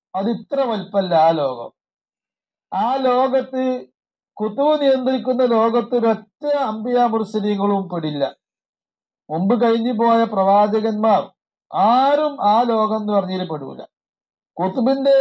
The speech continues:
നിയന്ത്രണത്തിലല്ല അവരാരും. പിന്നെ റസൂലുള്ളാഹി സ്വല്ലല്ലാഹു അലൈഹി വസല്ലം എന്തായാലും കുത്തുബിന്റെ നിയന്ത്രണത്തിലല്ല എന്ന് ഉറപ്പല്ലേ? മാത്രമല്ല, മുമ്പ് ആ സ്ഥാനത്ത് ഇരുന്ന ജീവിച്ചിരിപ്പുള്ളവരോ അല്ലാത്തവരോ ആയ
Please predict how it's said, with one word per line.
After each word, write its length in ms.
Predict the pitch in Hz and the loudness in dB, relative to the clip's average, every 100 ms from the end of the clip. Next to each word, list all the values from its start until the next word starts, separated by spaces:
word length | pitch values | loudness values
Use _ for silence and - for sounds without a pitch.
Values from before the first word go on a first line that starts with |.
| 269 220 | 2 -2
നിയന്ത്രണത്തിലല്ല 840 | 220 214 226 214 214 214 185 185 170 | -4 -4 -4 -4 -4 -2 -2 2 0
അവരാരും. 380 | 156 147 123 _ _ _ _ _ _ _ _ _ - _ _ _ - | 0 -6 -6 _ _ _ _ _ _ _ _ _ -20 _ _ _ -12
പിന്നെ 200 | 139 160 160 | -4 0 0
റസൂലുള്ളാഹി 580 | 151 175 190 196 202 202 185 | -2 -2 0 2 4 2 -2
സ്വല്ലല്ലാഹു 320 | 202 202 208 | -4 -4 -2
അലൈഹി 120 | 190 | -2
വസല്ലം 220 | 202 202 | -2 -2
എന്തായാലും 460 | 196 208 214 214 214 208 | 0 2 2 2 -2 -6
കുത്തുബിന്റെ 380 | 214 208 220 220 214 | -6 -4 -4 -2 -2
നിയന്ത്രണത്തിലല്ല 680 | 220 208 214 214 214 226 226 | -2 -2 -2 -2 -2 0 2
എന്ന് 100 | 233 233 | 2 0
ഉറപ്പല്ലേ? 400 | 233 247 233 165 - _ _ _ _ _ 156 | 2 0 0 -2 -6 _ _ _ _ _ -4
മാത്രമല്ല, 720 | 156 170 - 185 214 165 147 147 147 - _ _ _ _ _ _ _ _ _ _ - 175 | 0 -2 -2 -2 -2 -2 0 2 0 -2 _ _ _ _ _ _ _ _ _ _ -8 -2
മുമ്പ് 300 | 214 247 277 254 | -2 0 2 2
ആ 40 | 233 | 2
സ്ഥാനത്ത് 500 | 220 208 226 240 240 233 | 0 0 2 0 -4 -6
ഇരുന്ന 240 | 202 208 220 185 - _ _ _ _ _ - 180 | -6 -2 -2 -2 -8 _ _ _ _ _ -8 -2
ജീവിച്ചിരിപ്പുള്ളവരോ 1160 | 220 262 247 254 240 220 254 247 247 254 254 269 | 0 0 0 -2 -2 0 2 4 4 4 4 2
അല്ലാത്തവരോ 680 | 220 226 247 247 254 254 254 214 180 | 2 2 2 2 0 2 4 4 4
ആയ 140 | 175 | 4